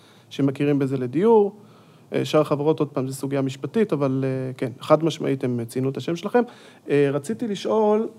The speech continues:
אה, אה, במחיר למשתכן, אה,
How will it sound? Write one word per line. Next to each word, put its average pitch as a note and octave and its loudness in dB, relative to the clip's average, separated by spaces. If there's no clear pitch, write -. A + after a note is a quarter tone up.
אה, D#3 -2
אה, C#3+ 0
במחיר D3 4
למשתכן, G#3 0
אה, B2+ -2